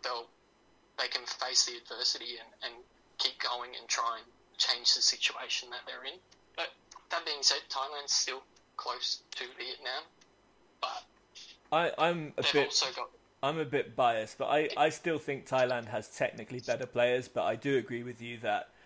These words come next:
Speaker 2: our mentality sometimes, we, we can just fall to pieces, and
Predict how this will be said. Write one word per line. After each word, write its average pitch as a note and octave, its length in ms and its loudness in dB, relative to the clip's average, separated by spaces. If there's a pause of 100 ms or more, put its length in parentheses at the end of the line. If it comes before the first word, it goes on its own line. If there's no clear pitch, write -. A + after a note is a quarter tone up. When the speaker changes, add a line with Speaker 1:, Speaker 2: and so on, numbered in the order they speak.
(220)
Speaker 2:
our A#2+ 160 2
mentality A#2 640 0
sometimes, A2+ 500 -6
we, D#3 220 2
we D3+ 240 4
can C3 220 0
just B2+ 180 0
fall B2 380 0
to - 100 -16
pieces, - 600 -12 (540)
and G#2+ 460 2